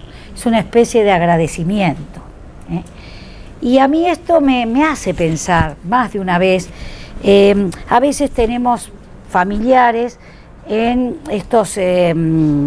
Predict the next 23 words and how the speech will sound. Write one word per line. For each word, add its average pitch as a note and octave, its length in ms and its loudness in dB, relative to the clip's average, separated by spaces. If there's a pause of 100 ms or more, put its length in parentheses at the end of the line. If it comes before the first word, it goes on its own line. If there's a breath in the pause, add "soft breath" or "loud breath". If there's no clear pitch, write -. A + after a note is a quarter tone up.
(120)
cementerios G3+ 600 0
cerrados, F#3+ 720 2 (720 loud breath)
que F4+ 100 4
uno D4+ 240 6
va G#3 220 4
el G3+ 60 -6
primer F#3 340 -6
año, F#3 300 -2
el F3 40 -6
segundo F#3+ 480 -2
año, G3 240 0
el F3+ 80 -2
tercer F#3 320 -2
año, F#3+ 240 0 (320 loud breath)
pero B3 160 4
después C4+ 400 2
ya C4+ 140 2
por A3 360 0
X C4+ 300 0
circunstancias F#3 640 -2
no F3 160 2
vas E3 180 -2
más. - 200 -8